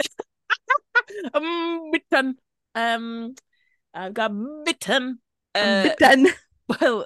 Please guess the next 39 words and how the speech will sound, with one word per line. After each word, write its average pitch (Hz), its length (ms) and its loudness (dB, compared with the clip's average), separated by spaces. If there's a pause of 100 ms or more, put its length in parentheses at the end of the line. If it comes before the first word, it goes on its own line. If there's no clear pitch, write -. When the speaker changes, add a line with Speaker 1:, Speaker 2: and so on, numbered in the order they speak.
Speaker 1:
that 220 240 -4
fly 269 280 -6
eventually, 208 520 -4
for - 120 -14
the 156 40 -8
listeners, 156 400 -8
actual - 240 -6
fly 165 280 -4
update. - 500 -4
Speaker 2:
Oh, 214 80 -8
yeah, 202 160 -6
Speaker 1:
That 202 180 -2
Speaker 2:
fly 214 100 -2
Speaker 1:
fly 226 300 0
Speaker 2:
update. 226 60 -8
Speaker 1:
did 185 200 -6
seem 180 280 -6
to 175 120 -8
go 170 220 -4
away 170 160 -2
at - 120 -6
some 151 160 -12
point, - 220 -12 (120)
but 160 160 -2
I 139 240 0
did - 280 -6
get 165 200 -4
a 156 100 -4
spider 175 520 -6
in 127 100 -8
here 135 240 -10
the 139 140 -6
other 127 180 -8
week. 87 480 -12 (320)
No, 196 100 0
not 190 100 0
the 175 60 -4
other 165 140 -4
week. 143 200 -4